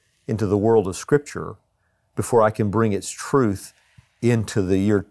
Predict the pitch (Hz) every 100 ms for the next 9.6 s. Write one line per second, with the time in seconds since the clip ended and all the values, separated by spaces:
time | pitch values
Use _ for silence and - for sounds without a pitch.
0 | _ - 117 104 - 104 87 - 117 104
1 | 87 - 95 80 113 113 - - - _
2 | _ 98 139 143 104 95 80 71 92 85
3 | - - - _ _ _ _ _ - 87
4 | 85 - 143 135 98 85 - _ _ _
5 | 90 - 123 110 98 - 92 107 135 120
6 | 90 87 82 90 82 - 104 104 95 90
7 | _ _ _ _ _ _ _ 117 110 98
8 | - 123 113 101 107 98 90 85 - 135
9 | 170 90 67 71 120 -